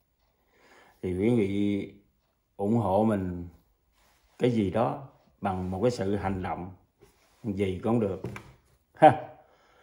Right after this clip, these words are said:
để mình có những cái thời gian nghiên cứu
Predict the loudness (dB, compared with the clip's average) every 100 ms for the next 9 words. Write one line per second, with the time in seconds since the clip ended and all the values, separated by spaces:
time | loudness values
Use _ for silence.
0 | -20 -20 -12 0 2 2 0 0 4 6
1 | 6 2 0 0 0 -2 -6 -12 -18 _
2 | _ _ _ _ _ _ _ -6 2 4
3 | 4 4 4 2 -6 -20 _ _ _ _
4 | _ _ _ _ _ _ _ _ _ _
5 | _ _ _ _ _ _ _ 2 6 6
6 | 6 4 4 0 -12